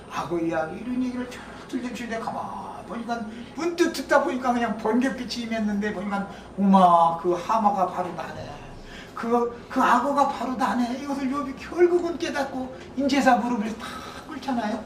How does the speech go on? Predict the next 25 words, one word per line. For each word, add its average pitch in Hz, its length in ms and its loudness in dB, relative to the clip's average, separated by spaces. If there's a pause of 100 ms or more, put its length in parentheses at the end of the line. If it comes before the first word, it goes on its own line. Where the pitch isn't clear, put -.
(500)
예, 226 60 4
하나님은 262 760 6
이런 254 320 2
방식으로 277 480 0
사람을 233 480 -2
구원하신다라는 127 800 -6
거예요. 131 320 -12 (1200)
예, 190 60 0
하나님의 208 500 0
말씀을 254 540 -2
깨닫는 240 580 -4
이렇게, 233 460 -6 (380)
이렇게 - 200 -2
쉬운 339 300 -4
게 330 100 2
아닙니다. 135 540 -4 (800)
하나님 170 280 -4
앞에 160 220 -4
굴복하고 156 560 -8
돌아온다는 135 500 -2
게 135 60 -8
쉬운 123 220 -12
게 107 40 -12
아닙니다. 117 420 -14 (1040)
그런데 196 680 2